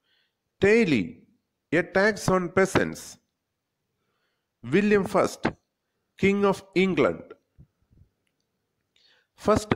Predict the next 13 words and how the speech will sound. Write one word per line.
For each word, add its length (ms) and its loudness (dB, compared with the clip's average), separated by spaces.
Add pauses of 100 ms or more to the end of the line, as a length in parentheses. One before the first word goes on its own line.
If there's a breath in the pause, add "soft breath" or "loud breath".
order, 540 2 (300)
the 140 0
clergy. 520 0 (2000)
First 400 -2 (100)
order, 460 2 (260)
the 140 0
clergy. 600 0 (920)
Second 640 -2
order, 420 2 (720)
the 160 2
nobility. 680 0 (720)
Third 360 2
order, 480 2